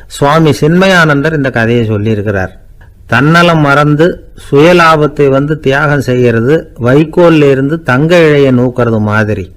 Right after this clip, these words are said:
அப்படிங்கிறார் அவர். அது இருக்கட்டும், இப்ப நம்ம கதைக்கு வருவோம். ஒரு ராஜா தன்னோட மகனுக்கு சுயவரம் நடத்தினார். எல்லா தேசத்துல இருந்தும் ராஜகுமாரர்கள் வந்திருந்தாங்க.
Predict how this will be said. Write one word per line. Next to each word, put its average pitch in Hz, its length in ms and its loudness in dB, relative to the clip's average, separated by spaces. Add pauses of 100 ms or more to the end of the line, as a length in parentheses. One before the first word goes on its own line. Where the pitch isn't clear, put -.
(140)
அப்படிங்கிறார் 110 500 -2
அவர். 90 220 -8 (480)
அது 143 180 2
இருக்கட்டும், 165 420 2
இப்ப 120 500 -2
நம்ம 131 220 0
கதைக்கு 135 300 0
வருவோம். 101 400 -2
ஒரு 143 200 0
ராஜா 156 360 2
தன்னோட 143 420 -2
மகனுக்கு 143 500 -4
சுயவரம் 135 460 0
நடத்தினார். 107 540 -4 (600)
எல்லா 156 380 2
தேசத்துல 160 560 2
இருந்தும் 151 240 -2
ராஜகுமாரர்கள் 135 920 0
வந்திருந்தாங்க. 110 560 -2